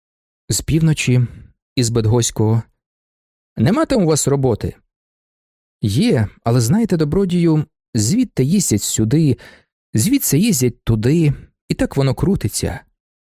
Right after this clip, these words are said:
«Так воно крутиться. Ми перед війною їздили з батьком на Тартак. Недалекий шлях. Як добре йшло, то заробляли ми чотири-п'ять злотих на день».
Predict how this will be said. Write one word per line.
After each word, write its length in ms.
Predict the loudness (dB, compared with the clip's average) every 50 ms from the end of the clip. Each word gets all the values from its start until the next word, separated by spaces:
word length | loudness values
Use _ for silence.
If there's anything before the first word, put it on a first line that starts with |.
| _ _ _ _ _ _ _ _ _ -2
«Так 280 | 0 0 0 0 -2
воно 240 | -2 0 0 0 0
крутиться. 760 | 0 0 2 2 2 2 0 -2 -4 -4 -2 -2 -2 -2 -4 -8 -16 -20 -20 -20 _ _ _ _ _ _ _ _ -2
Ми 120 | 0 0 2
перед 260 | 2 0 2 2 2
війною 520 | 2 2 2 2 2 2 2 2 2 2
їздили 500 | 2 2 2 2 2 2 2 2 2 2
з 60 | 0
батьком 400 | 0 0 -2 -2 0 0 0 2
на 80 | 2 0
Тартак. 640 | 0 -2 -2 -2 0 0 -2 -2 -2 -6 -14 -16 -18 -20 _ _ _ _ _ _ _ -2
Недалекий 540 | 0 0 2 2 2 0 0 0 0 -2 -2
шлях. 500 | -2 0 0 0 0 0 -4 -6 -8 -14 -14 _ _ _ _ _ _ -2
Як 120 | 0 0 0
добре 280 | 0 0 0 0 0
йшло, 440 | 0 0 0 0 2 2 2 2 0 -2 _ _ _
то 100 | -2 -2
заробляли 520 | 0 2 2 0 0 0 0 2 2 2 2
ми 260 | 2 2 2 0 -2 -6 _ _ -8
чотири-п'ять 960 | -2 -2 -2 0 0 0 0 2 2 2 2 2 0 _ -2 0 0 0 0 0
злотих 420 | 0 0 0 0 0 -2 -2 0
на 120 | 0 0
день». 320 | 2 2 2 2 0 0